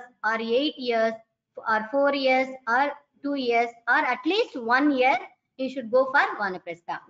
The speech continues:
He should behave in such a way that he will not be disturbed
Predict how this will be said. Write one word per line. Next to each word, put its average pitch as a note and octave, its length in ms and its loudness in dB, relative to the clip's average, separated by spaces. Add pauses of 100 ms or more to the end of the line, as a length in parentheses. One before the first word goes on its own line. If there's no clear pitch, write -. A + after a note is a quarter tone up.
(520)
He E4+ 160 0
should F4 280 -2
behave D4+ 360 2
in C4+ 220 -2
such C4 240 -2
a C#4+ 160 0
way B3 220 2
that A#3 240 0 (260)
he D4 180 -2
will C#4+ 160 -2
not B3+ 300 0
be D4 100 -2
disturbed B3 460 -4